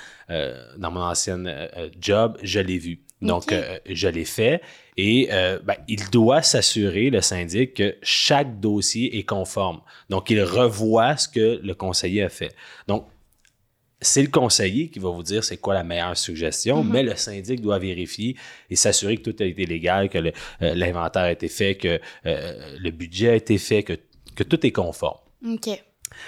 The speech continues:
Speaker 1: Euh, il doit aussi s'assurer que, euh, tout au long, là, là, je m'avance un peu, on va le voir avec la faillite puis la proposition tout à l'heure, il doit s'assurer, là, lorsqu'on dépose un dossier, donc ça, c'était un peu avant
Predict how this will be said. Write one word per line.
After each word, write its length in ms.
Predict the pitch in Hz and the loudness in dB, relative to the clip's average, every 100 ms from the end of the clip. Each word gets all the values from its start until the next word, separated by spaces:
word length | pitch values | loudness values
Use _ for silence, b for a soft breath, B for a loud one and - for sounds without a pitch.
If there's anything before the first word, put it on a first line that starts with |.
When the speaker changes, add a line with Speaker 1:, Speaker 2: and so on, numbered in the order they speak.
| B B 92 | B B 0
Speaker 1:
Euh, 240 | 90 90 | 2 2
il 120 | 113 | 0
doit 160 | 113 147 | 4 6
aussi 220 | 147 - | 6 2
s'assurer 760 | 190 160 - 135 120 139 170 - | 4 4 4 2 4 4 4 2
que, 120 | 131 | 2
euh, 720 | 120 131 - 101 95 92 90 - _ | 4 4 0 -2 -2 -4 -8 -16 _
tout 240 | - - 117 | -14 0 2
au 60 | |
long, 120 | 101 120 | 4 4
là, 120 | 113 | 2
là, 180 | 110 113 | 0 -2
je 100 | 101 | 0
m'avance 440 | 98 92 104 104 | -2 -2 -4 -6
un 100 | 98 | -8
peu, 120 | 90 120 | -4 -2
on 60 | |
va 100 | 90 | -2
le 60 | 82 | -2
voir 160 | 95 | -2
avec 200 | 101 87 | -2 -2
la 120 | - 78 | -8 -10
faillite 320 | 85 87 107 | -6 -4 -4
puis 80 | 90 | -6
la 80 | |
proposition 560 | 82 - 87 78 - 110 | -8 -10 -8 -6 -6 -8
tout 180 | - - | -8 -4
à 100 | 80 | -2
l'heure, 280 | 82 104 123 B B - | -2 -4 -6 B B -10
il 100 | 92 | 0
doit 160 | 131 | 2
s'assurer, 480 | 160 143 - 110 117 | 4 4 2 0 0
là, 80 | 127 | 0
lorsqu'on 480 | 98 135 - - 110 | 2 0 0 -4 0
dépose 480 | 98 - 113 120 101 | 0 2 2 2 0
un 120 | 92 | -2
dossier, 340 | 87 85 - | -4 -4 -6
donc 220 | 85 78 - | -6 -6 -4
ça, 100 | 120 | -4
c'était 140 | - | -4
un 100 | 87 | -6
peu 260 | - 101 - | -4 -4 -2
avant 520 | - 85 82 78 85 | -4 -2 -4 -6 -6